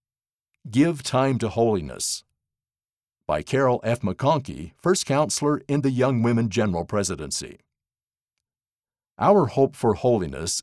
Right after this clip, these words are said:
is centered in Christ, in His mercy, and His grace.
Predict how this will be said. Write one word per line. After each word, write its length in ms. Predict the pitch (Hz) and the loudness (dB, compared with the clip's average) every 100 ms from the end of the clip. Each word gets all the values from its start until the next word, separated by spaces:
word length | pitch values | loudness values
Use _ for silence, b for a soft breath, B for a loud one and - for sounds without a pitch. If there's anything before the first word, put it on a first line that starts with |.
| - | -4
is 180 | 113 - | -2 0
centered 320 | 156 170 127 | 0 2 2
in 140 | 120 | 0
Christ, 600 | - 120 95 - - - _ _ _ - | 0 0 0 -2 -8 -10 _ _ _ 0
in 160 | 185 | 2
His 240 | 165 180 113 | 6 4 2
mercy, 580 | 143 147 - 71 67 _ _ - | 0 0 -2 -8 -14 _ _ -6
and 200 | 92 107 | -4 0
His 260 | 120 123 92 | 0 0 -2
grace. 560 | 101 104 71 - - | -2 -2 -4 -6 -8